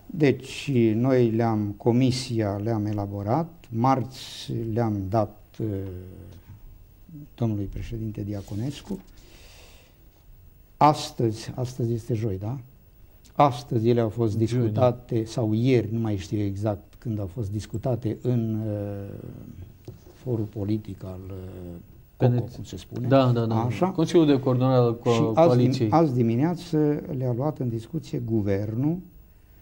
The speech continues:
Speaker 1: S-a distribuit, uh, exemplarul acesta miniștrilor.
Speaker 2: Dați-mi și mie un exemplar, dacă aveți, vă rog.
Speaker 1: Uh,
Speaker 2: Pentru că în presă n-a apărut în
Speaker 1: vi-l dau, este unicul, după ce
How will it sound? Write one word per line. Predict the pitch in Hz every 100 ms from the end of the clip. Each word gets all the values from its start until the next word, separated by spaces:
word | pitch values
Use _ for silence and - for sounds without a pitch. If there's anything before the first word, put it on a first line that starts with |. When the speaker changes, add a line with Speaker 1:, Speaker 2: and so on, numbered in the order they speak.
| - - - - 135 113
Speaker 1:
S-a | - 143 135 127 110
distribuit, | 123 127 117 107 117 127 123 - 127
uh, | 110 104
exemplarul | 110 98 110 104 110 113 104 101 101 95
acesta | - 117 - - 107 98 95 92 - -
miniștrilor. | 110 107 104 - - 135
Speaker 2:
Dați-mi | 170 170
și | -
mie | 127
un | 113
exemplar, | 110 110 113 113
dacă | 104 101 104
aveți, | 101 101
vă | 101
rog. | 135
Speaker 1:
Uh, | 127 120 117
Speaker 2:
Pentru | 151 151
că | 156
în |
presă | 147 160 160
n-a | 151
apărut | 151 139 143 139 143
în | 143 135 135
Speaker 1:
vi-l | 131 127 139 131
dau, | 120 139 151 151 156
este | 143 131 131 147
unicul, | 143 139 113 131
după | 120 127
ce | 120